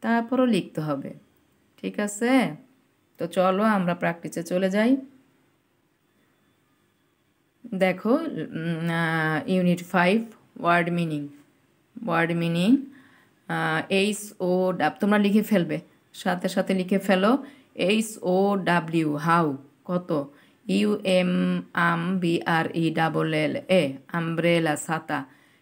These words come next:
এক্স রে, এক্স রে রঞ্জন রশ্মি, ওল্ড Boys, ভি এ এস ই ভাস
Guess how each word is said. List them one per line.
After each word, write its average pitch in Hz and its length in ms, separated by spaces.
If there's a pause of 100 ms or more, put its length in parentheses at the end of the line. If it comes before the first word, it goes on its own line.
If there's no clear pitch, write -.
এক্স 202 340
রে, 220 380 (160)
এক্স 226 480 (280)
রে 165 300 (180)
রঞ্জন 170 500
রশ্মি, 165 480 (380)
ওল্ড 175 400 (380)
Boys, 160 640 (680)
ভি 202 240
এ 220 220
এস 190 180
ই 170 80
ভাস 160 500